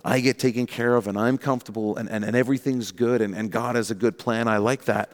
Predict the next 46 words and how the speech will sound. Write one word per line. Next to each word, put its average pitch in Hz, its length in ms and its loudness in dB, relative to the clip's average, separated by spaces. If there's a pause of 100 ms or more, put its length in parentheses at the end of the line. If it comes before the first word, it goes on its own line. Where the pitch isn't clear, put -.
(580)
But 127 80 2
we 131 80 6
don't 185 180 4
like 160 140 2
the 131 80 -2
part 131 240 2
where 120 140 4
it - 80 -4
says, 117 280 -4
"Well, 220 440 0
you 156 120 0
know, 175 300 2
God - 560 -2
uses 165 540 2
our 143 120 2
suffering 143 480 0
for 143 220 0
his 131 160 2
glory, 160 540 2 (640)
but, 156 200 4
but 165 80 -4
there's 165 160 4
always 175 240 6
a 143 60 4
happy 143 340 4
ending, 151 240 2
right?" 113 180 4
Yes, 220 480 0
yes, 226 340 -2
but, - 840 -4
but 123 120 0
sometimes 156 480 2
not 131 160 2
even 123 220 4
in 113 320 2
this 113 220 -2
life. 110 500 -2 (840)
Sometimes 135 480 2
the 113 100 2
happy 120 340 2
ending 117 260 2
is 101 140 -2
in 113 100 -2
the 104 80 -2
next 117 340 -6
life. - 360 -16